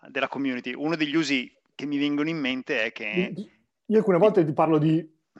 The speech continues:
Speaker 2: win to win, eh, win-win.
Speaker 1: Sì, win-win.
Speaker 2: Cioè, cioè, nel senso
Speaker 1: Esatto.
Speaker 2: che nel momento in cui l'azienda vince, le persone vincono, è una, un rapporto, eh, paritetico,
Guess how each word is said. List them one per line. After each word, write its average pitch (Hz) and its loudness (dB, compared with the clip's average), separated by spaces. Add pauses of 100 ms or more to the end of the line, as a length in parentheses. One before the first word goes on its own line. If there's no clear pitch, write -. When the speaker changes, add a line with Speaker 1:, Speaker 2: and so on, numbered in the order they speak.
Speaker 2:
win 156 0
to 147 0
win, 156 -2
eh, 165 0
win-win. 185 6
Speaker 1:
Sì, 147 4
win-win. 135 2
Speaker 2:
Cioè, 131 -2 (560)
cioè, 185 0
nel 170 2
senso 185 -2
Speaker 1:
Esatto. 160 4
Speaker 2:
che - -8
nel 165 -2
momento 202 4
in 180 4
cui 160 4 (400)
l'azienda 165 2
vince, 202 2
le 151 4
persone 160 -2
vincono, 226 -2
è 160 -4
una, 143 0
un 131 -6
rapporto, 147 2
eh, 127 -8
paritetico, 175 0